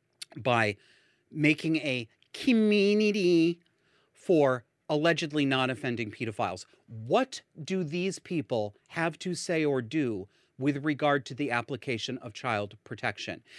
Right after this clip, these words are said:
And if you're taking a minute to come up with an answer for that, that's because there is no answer to it except the one you know. What do you think they're in it for? Duh! <laughs>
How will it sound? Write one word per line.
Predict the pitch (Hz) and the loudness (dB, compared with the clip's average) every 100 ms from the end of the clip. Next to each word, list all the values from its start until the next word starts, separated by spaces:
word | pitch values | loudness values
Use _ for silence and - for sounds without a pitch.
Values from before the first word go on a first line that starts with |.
| - | -18
And | - 156 | -4 -2
if | 135 151 | -2 -2
you're | 208 | -6
taking | - 285 277 254 | -2 -2 -2 -4
a | 202 | 0
minute | 170 151 | 0 0
to | - | -6
come | - 143 | -6 -4
up | 139 | -4
with | - 123 | -4 -2
an | 120 | -2
answer | 113 123 - 165 | -2 -4 -4 -6
for | 165 | -2
that, | 175 170 | -2 0
that's | 143 135 | -2 -2
because | - 147 160 131 | -8 -6 -2 -2
there | - 143 | 0 -4
is | 170 170 | -2 -4
no | - 127 | -4 -4
answer | 123 117 - 123 | -2 -4 -4 -10
to | - 120 | -6 -8
it | - | -8
except | 127 - 147 - | -12 -4 -4 -4
the | 139 | -6
one | 120 117 | -4 -4
you | 110 110 | -4 -6
know. | 104 98 - - _ _ _ _ _ _ _ _ | -6 -8 -12 -20 _ _ _ _ _ _ _ _
What | - 175 | -4 -2
do | |
you | 165 135 | -2 -6
think | - - 131 107 | -6 0 0 0
they're | 110 95 | -6 -4
in | 92 | -6
it | 87 - | -10 -14
for? | - 87 80 - _ _ _ _ _ _ _ _ - | -14 -14 -14 -18 _ _ _ _ _ _ _ _ 2
Duh! | 254 330 339 302 294 285 269 - _ _ _ _ _ _ | 6 8 10 8 8 6 4 -2 _ _ _ _ _ _
<laughs> | 165 - - 180 - - - - | -10 -10 -10 -10 -8 -10 -10 -8